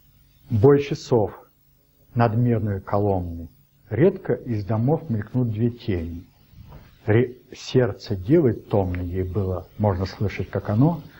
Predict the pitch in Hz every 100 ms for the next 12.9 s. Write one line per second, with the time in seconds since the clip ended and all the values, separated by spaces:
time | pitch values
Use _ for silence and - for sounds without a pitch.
0 | - 104 101 - 127 156 160 156 - 95
1 | - 107 113 113 - 110 107 - 98 80
2 | - - _ _ - - - - - 117
3 | 123 113 135 135 - 135 - 123 117 117
4 | 117 120 - - - - 110 113 123 123
5 | - 101 98 117 120 - 127 127 117 95
6 | - - _ _ _ - _ _ _ _
7 | _ _ _ - _ _ _ _ _ _
8 | _ _ _ - - 110 - - 147 147
9 | 127 - - - 143 113 104 - 120 135
10 | 127 110 101 - _ 123 104 98 87 _
11 | 107 98 123 113 107 95 82 _ _ _
12 | _ _ _ - 135 120 104 87 90